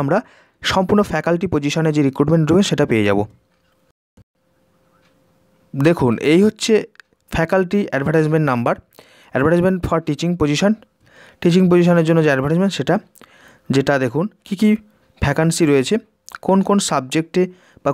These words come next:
কোন কোন ডিপার্টমেন্টে এই প্রফেসর, অ্যাসিস্ট্যান্ট প্রফেসর, অ্যাসোসিয়েট প্রফেসর এবং প্রফেসর পদগুলো রয়েছে। প্রথমে রয়েছে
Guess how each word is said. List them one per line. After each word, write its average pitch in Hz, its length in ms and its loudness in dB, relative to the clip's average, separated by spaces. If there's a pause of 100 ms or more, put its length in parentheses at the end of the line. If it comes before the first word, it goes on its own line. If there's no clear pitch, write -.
কোন 170 160 2
কোন 185 180 0
ডিপার্টমেন্টে 160 580 -2 (260)
এই 143 60 4 (340)
প্রফেসর, 160 380 0 (320)
অ্যাসিস্ট্যান্ট 151 440 -4
প্রফেসর, 151 340 -2 (380)
অ্যাসোসিয়েট 131 420 -2
প্রফেসর 160 340 0 (340)
এবং 139 120 2 (220)
প্রফেসর 156 420 0
পদগুলো 123 340 -2
রয়েছে। 104 200 -2 (680)
প্রথমে 208 300 4
রয়েছে 175 220 2